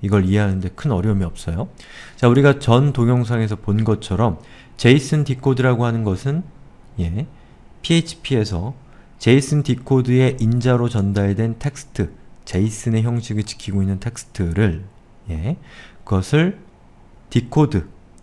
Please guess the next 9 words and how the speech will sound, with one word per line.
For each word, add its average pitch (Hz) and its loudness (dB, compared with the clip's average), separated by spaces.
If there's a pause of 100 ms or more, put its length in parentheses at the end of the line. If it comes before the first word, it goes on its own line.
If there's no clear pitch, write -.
(120)
즉 - -6 (1000)
원래의 139 4
데이터 117 -2
타입으로 110 -2
만드는 110 -2
역할을 101 -4
하는 110 -4
것이 127 -4 (320)
제이슨 90 -4